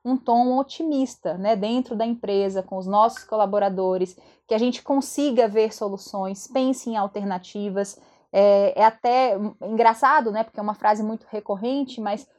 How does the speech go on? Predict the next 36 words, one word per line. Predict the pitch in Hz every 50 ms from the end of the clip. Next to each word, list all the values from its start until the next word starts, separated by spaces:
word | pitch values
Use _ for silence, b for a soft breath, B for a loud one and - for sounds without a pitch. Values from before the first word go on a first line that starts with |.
| _ _ _
toda | - 247 262 240 262 262
crise | - - 240 254 254 233 247
traz | 240 - 226 226 226 233 233
uma | 226 226 226
oportunidade. | 226 - 220 220 - - 233 233 202 175 165 160 151 160 151 170
Parece | - 180 180 190 202 208 - -
clichê, | - - 269 285 277 - - - 214 214 233 247 b b b b
mas | - 247 262 240
isso | 247 277 262 - - 254
é | 226 233
um | 247 254 247
fato. | - - 185 156 - - _ - _ _ _
Toda | _ 233 240 233 240
crise | 240 - 214 226 233 214 233
é | 214
uma | 208 214 220
oportunidade, | 220 220 220 208 - 214 208 202 180 175 180 180 180 180 175 185 180 b b b b
muitas | 208 220 220 226 214 202
vezes, | 196 208 202 196 196 190
da | 202 196
empresa | 202 190 - 185 190 185 190 196
reinventar | 185 220 247 262 254 262 254 247 233 254 233 226
o | 226
seu | 226 - 214 208
próprio | - 196 190 190 - 190
negócio, | 175 170 165 170 180 185 185 185 185 - 190 180 b b b b
reinventar | b 233 262 285 269 277 254 240 - - 240 247
o | 254
seu | 254 - 269 262
modo | 247 233 214 220 226 247 269 285 240 226 247
de | 202 180 226 220
lidar | 220 208 170 175 185 190 196 202 196 -
com | - 190 185
seus | - 202 202 - -
tantos | - 202 208 196 - _
públicos-alvo, | _ 196 190 185 185 196 - - 175 165 180 180 185 185 190 190 180 180 180 180